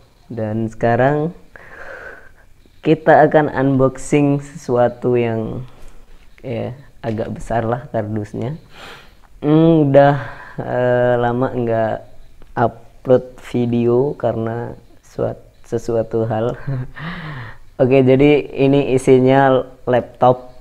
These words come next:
eh, yaitu laptop Dell Latitude E enam tiga tiga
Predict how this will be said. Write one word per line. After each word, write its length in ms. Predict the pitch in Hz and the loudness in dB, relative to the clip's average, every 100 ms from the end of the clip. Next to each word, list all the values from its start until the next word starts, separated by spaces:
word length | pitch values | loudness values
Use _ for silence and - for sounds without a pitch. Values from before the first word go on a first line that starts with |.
| - - - | -20 -14 -2
eh, 920 | 120 113 113 113 113 113 110 110 110 117 110 - | 0 2 0 0 0 -2 -2 -4 -4 -8 -10 -6
yaitu 640 | 113 107 - 120 117 117 | -4 -4 -2 2 2 2
laptop 1040 | 113 110 - - - _ - 135 135 - - - - | 0 -2 -6 -18 -20 _ 2 4 4 -4 -20 -20 -10
Dell 680 | 123 113 127 131 110 104 - | -8 2 4 4 2 -4 -8
Latitude 720 | 123 110 113 123 - - 147 143 - - _ - - - - - | -4 -4 -2 -6 -4 0 0 -2 -20 -20 _ -20 -20 -20 -20 -6
E 400 | 135 147 156 - | 0 4 4 2
enam 480 | 147 143 143 143 139 | 0 0 0 -2 -2
tiga 320 | 131 127 123 | 0 0 0
tiga 240 | 127 120 | 0 0